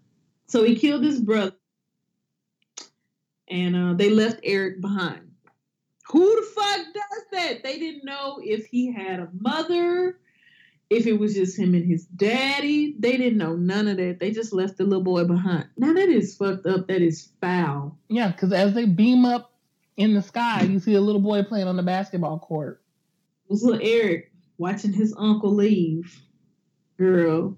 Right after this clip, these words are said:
Speaker 1: So, oh yeah, Killmonger killed Forrest Whitaker. 'Cause Forrest Whitaker was like, "It was me. I am the reason that your father is dead."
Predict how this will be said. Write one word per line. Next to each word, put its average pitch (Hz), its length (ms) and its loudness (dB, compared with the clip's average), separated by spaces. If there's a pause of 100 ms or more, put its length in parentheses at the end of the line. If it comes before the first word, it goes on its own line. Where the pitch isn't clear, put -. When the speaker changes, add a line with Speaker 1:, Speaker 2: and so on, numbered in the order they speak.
Speaker 1:
So, 240 460 2
oh 247 120 0
yeah, 262 320 0
Killmonger 254 600 -6
killed 214 440 -4 (240)
Forrest 208 360 -4
Whitaker. 180 460 -6 (920)
'Cause 190 160 2
Forrest 233 280 2
Whitaker 247 300 0
was 233 140 -6
like, 214 220 -4
"It 240 100 0
was 240 240 2
me. 262 480 6 (400)
I 233 200 2
am 233 160 2
the 214 100 2
reason 247 640 2 (240)
that 202 180 0
your 202 200 2
father 240 380 0
is 214 280 -6
dead." 247 540 0